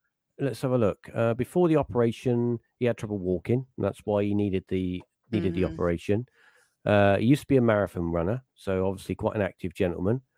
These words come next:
Speaker 1: Uh, and after his coma, I wanna see about this lady with the red coat.
Speaker 2: Yeah, where's
Speaker 1: Uh,
Speaker 2: more, more on that?
Speaker 1: yeah, I'm, I'm, I'm drastically looking. Uh, oh, here we go.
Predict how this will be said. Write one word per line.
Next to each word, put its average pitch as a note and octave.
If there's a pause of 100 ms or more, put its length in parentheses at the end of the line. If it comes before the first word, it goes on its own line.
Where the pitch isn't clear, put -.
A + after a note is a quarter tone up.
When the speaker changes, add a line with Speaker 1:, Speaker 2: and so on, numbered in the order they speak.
(320)
Speaker 1:
Uh, G2+
and A#2+
after D3
his A2+
coma, G2
I -
wanna G3
see -
about D#3
this A#2+
lady C3
with F#2+
the F#2+
red F#2
coat. F#2 (320)
Speaker 2:
Yeah, A3
where's F#3
Speaker 1:
Uh, G3+
Speaker 2:
more, F#4
more F#3+
on F#3
that? F3 (220)
Speaker 1:
yeah, B2
I'm, A2+
I'm, A2+ (100)
I'm A2
drastically -
looking. A2+
Uh, F#2 (1160)
oh, B2
here A#2
we G2
go. F#2